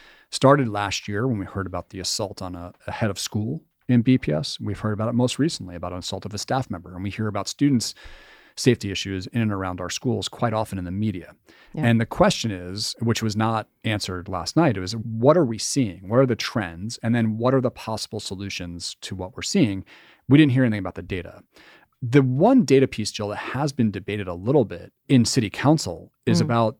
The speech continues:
Speaker 1: the sexual misconduct category. This is a categorical data that's reported by the Office of Equity a few school committee meetings ago.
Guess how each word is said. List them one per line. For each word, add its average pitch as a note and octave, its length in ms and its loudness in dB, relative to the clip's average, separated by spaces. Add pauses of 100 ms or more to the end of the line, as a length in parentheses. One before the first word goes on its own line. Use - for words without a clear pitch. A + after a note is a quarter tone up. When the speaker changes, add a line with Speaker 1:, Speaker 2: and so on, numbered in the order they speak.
Speaker 1:
the G#2+ 100 -4
sexual - 480 0
misconduct G#2+ 640 -4
category. G2+ 720 -4
This G#2 180 -6
is G#2+ 60 -4
a G#2 40 -8
categorical G#2 680 -6
data F2+ 360 -10
that's F2+ 220 -10
reported F#2+ 540 -6 (260)
by G2 100 0
the G#2 80 -6
Office G2 320 -6
of F#2+ 120 -8
Equity F#2 560 -6 (100)
a G2 60 -4
few A#2 240 0
school - 240 -4
committee F#2+ 220 -8
meetings F2 300 -10
ago. F2+ 340 -14